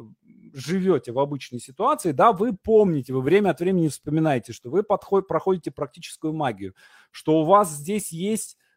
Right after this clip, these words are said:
а, какое-то комьюнити людей –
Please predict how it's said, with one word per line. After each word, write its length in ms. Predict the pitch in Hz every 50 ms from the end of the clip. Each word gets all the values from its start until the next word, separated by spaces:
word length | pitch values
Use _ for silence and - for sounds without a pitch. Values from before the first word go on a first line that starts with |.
| _ _
а, 560 | - 156 151 156 151 151 147 147 147 147 147 139
какое-то 500 | 135 160 143 - 214 220 208 202 - 185
комьюнити 920 | - - 180 185 190 196 208 202 190 170 147 123 104 _ 110 110 104 95 -
людей – 580 | 120 131 151 151 135 135 165 151 120 104 -